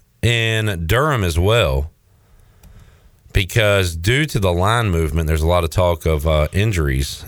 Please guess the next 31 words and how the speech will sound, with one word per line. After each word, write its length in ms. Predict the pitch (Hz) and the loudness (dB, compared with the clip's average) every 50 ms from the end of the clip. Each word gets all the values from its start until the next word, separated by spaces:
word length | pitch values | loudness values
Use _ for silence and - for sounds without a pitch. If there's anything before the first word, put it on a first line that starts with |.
| - | -2
in 180 | - 85 85 82 | -2 0 2 2
that 160 | 80 76 69 | 0 0 0
Wake 200 | 73 85 85 76 | 0 -2 -2 -2
Forest 320 | - - 87 80 76 - - | -2 -2 -2 -2 -2 -2 -2
Duke 180 | - 85 80 | -2 -2 0
game. 240 | 76 80 67 65 64 | 0 -2 0 0 0
Wow, 300 | 69 82 113 139 139 90 | 0 0 2 0 0 0
that 180 | 95 127 147 110 | 0 -2 -2 0
line 260 | 107 107 101 98 92 | 0 0 2 2 0
has 120 | 85 80 | 0 -2
dropped 340 | 80 - 95 95 95 - - | 0 0 2 2 0 0 -2
to 80 | - 82 | -4 -4
six 400 | - - - - - 131 - - | -4 -4 -4 -4 -4 -4 -2 -4
and 120 | 104 85 | -2 0
a 80 | 73 76 | 0 2
half. 380 | 90 107 101 80 69 - - - - - - - - | 2 2 2 2 0 -2 -4 -6 -10 -18 -12 -4 -2
It 80 | 127 | 0
was 180 | 156 160 117 80 | 0 0 -2 -2
double 300 | 76 104 120 127 120 104 | -2 0 0 0 -2 -2
digits 400 | 82 73 101 110 104 82 - - | -2 0 -2 -2 -2 -4 -4 -2
earlier 320 | 87 85 92 90 76 69 | -2 -2 0 -2 -2 -2
this 200 | 65 65 65 - | -2 -4 -4 -2
week. 280 | 69 67 64 57 - - - - - - - - - - - | -2 -4 -4 -4 -8 -14 -20 -20 -20 -20 -20 -20 -8 -2 0
Now 160 | 92 104 110 | 0 0 0
it's 180 | 98 76 73 | -2 -4 -6
Duke 240 | 73 80 92 101 101 | -2 -2 0 0 0
minus 260 | 92 90 85 85 80 | 0 0 -2 -2 -2
six 220 | - - 92 - - | -2 -4 -4 -2 -2
and 100 | 87 76 | -2 0
a 40 | 76 | 2
half. 280 | 82 90 82 76 - | 2 2 0 -2 -4